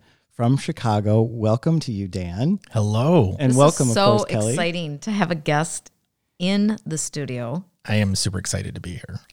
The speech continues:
Speaker 3: I know. Dan, you just really, thank you for being brave enough to do this. I know this is difficult, especially when, with the topic we're gonna talk about having some emotions around it.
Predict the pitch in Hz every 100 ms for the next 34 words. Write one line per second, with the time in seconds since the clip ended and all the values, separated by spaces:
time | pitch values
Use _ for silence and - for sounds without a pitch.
0 | _ _ 165 160 143 175 175 175 180 -
1 | 139 180 185 180 - - 170 170 - -
2 | - 175 190 175 170 202 208 196 - 170
3 | 156 135 131 135 143 165 - 165 160 -
4 | 147 139 135 185 294 - - _ _ _
5 | 170 170 170 175 - 151 - 143 - 170
6 | 165 175 156 156 170 165 147 _ _ _
7 | _ 156 - - 135 135 131 139 139 135
8 | - 131 139 131 - - _ _ _ _
9 | 165 147 139 151 147 143 147 196 190 190
10 | 196 202 233 -